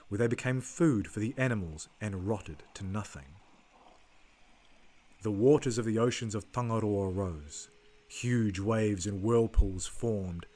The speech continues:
scaring the fish under the seas and the reptiles into the forests.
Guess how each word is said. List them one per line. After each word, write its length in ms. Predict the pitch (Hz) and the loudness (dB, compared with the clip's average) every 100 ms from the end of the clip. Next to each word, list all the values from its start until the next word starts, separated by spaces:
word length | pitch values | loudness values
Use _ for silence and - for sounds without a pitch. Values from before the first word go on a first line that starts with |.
| - - - | -20 -20 -4
scaring 580 | - - 131 131 117 104 | -2 4 6 8 6 0
the 60 | |
fish 440 | - - 135 - 120 | -6 0 0 2 -2
under 180 | 110 98 | -4 -4
the 80 | |
seas 500 | 98 - 127 104 92 | -2 0 2 2 -2
and 160 | - 95 | -6 -6
the 60 | 92 | -4
reptiles 720 | 110 - - 95 90 85 - | -4 -4 -10 -10 -10 -12 -12
into 280 | 117 104 92 | -10 -8 -10
the 80 | 80 | -12
forests. 760 | - 95 71 - - - - | -12 -12 -12 -16 -18 -18 -20